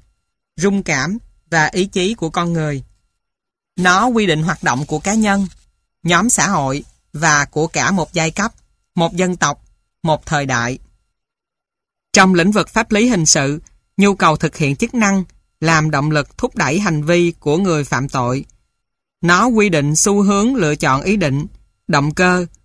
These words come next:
mục đích phạm tội. Ngoài những nhu cầu nói chung, nhu cầu của người phạm tội còn có thể có các đặc tính sau. Tính nhỏ nhen, nghiêng về vật chất, thực dụng. Sự lệch lạc so với chuẩn mực xã hội,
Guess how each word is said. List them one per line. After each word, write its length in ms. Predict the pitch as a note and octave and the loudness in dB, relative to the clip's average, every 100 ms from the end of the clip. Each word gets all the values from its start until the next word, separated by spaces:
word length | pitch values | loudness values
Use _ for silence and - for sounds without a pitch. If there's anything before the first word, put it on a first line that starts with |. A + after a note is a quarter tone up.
| _ | _
mục 200 | E3 D#3 | -2 0
đích 200 | G3+ A#3 | 0 -2
phạm 260 | - D3+ C#3+ | 0 -2 -2
tội. 340 | C#3+ B2+ C3+ - _ _ _ _ _ _ _ _ - | -2 -2 -2 -6 _ _ _ _ _ _ _ _ -2
Ngoài 380 | E3+ F3+ F3 F3 | 4 4 4 2
những 240 | E3+ G#3+ | 2 4
nhu 160 | A3 G3 | 2 2
cầu 240 | E3+ D#3+ | 0 0
nói 180 | D#3+ A3+ | 0 0
chung, 320 | A3+ G#3+ G#3+ - _ _ _ | 2 2 2 -2 _ _ _
nhu 240 | F3+ G3 F#3+ | 0 2 2
cầu 320 | F3 D3+ D3 | 2 0 0
của 160 | D#3+ | -2
người 220 | F3+ F#3 D#3+ | 0 0 -2
phạm 280 | D3+ C3+ | -2 -4
tội 340 | D3 C#3+ C3+ D3 | -2 -2 -2 -2
còn 320 | - D#3 D3+ | 0 0 0
có 180 | - G#3+ | 0 -2
thể 400 | F#3 D3+ C#3+ F#3+ | -2 -4 -4 -6
có 360 | - F3+ F#3+ A#3 | 0 0 0 -2
các 260 | A3 B3 - | -2 -2 -4
đặc 200 | D#3+ - | -8 -4
tính 220 | E3 G#3+ | -2 0
sau. 340 | A#3 F3 E3 D3+ _ _ _ _ _ _ _ _ _ | 0 -2 -4 -8 _ _ _ _ _ _ _ _ _
Tính 220 | - G#3 B3+ | 0 2 4
nhỏ 160 | C#3+ | 2
nhen, 380 | G3 G#3+ G3 F#3 - _ _ - | 2 2 2 -2 -6 _ _ 2
nghiêng 240 | G#3+ G#3 | 4 4
về 160 | F3+ C#3+ | 0 -2
vật 260 | D3 - | -4 -4
chất, 180 | G3 A3+ _ _ _ - | -4 -4 _ _ _ -6
thực 220 | E3 - | -6 -2
dụng. 320 | D#3 C3+ D3 - _ _ _ _ _ - | -2 -2 -4 -12 _ _ _ _ _ -2
Sự 260 | - D#3+ | 2 2
lệch 240 | E3+ E3 - | 2 0 0
lạc 300 | D#3 D3 - | 0 0 0
so 340 | - G3 F#3 | 2 4 2
với 220 | F3 F#3+ | 2 0
chuẩn 240 | G3 F3 G3+ | 0 2 2
mực 160 | D#3+ | 0
xã 160 | - D#3+ | -2 0
hội, 400 | F3+ C#3+ C#3+ | 0 -2 -2